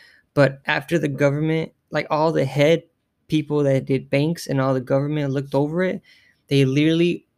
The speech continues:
approved it. The government approved about it, and they were amazed at how this whole blockchain tech-, blockchain technology is created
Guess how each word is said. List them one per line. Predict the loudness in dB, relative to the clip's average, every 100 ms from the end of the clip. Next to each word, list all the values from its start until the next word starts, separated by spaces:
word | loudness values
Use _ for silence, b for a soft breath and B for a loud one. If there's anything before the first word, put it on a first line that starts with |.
| -8
approved | -8 -8 -8 -2 0 -2 -6
it. | -12 -16 _ _ _ _ -4
The | -4
government | 0 0 0 0 -2 -2
approved | -4 -6 _ -4 -2 -2
about | -2 -2 -2
it, | -2
and | -4 -2 0
they |
were | -2 -2
amazed | -4 -2 -2 -2 -2 -2
at | -2
how | -2 -2
this | -2
whole | -2 -2
blockchain | -2 -4 -4 -4 -4
tech-, | -6 -10 _ -14
blockchain | -6 -4 -4 -6 -12 -6 -4 -4 -6
technology | -8 -8 -4 -2 0 -2 -4 -8 -12 b b b b b b _ _
is | -6
created | -4 0 2 2 0 -4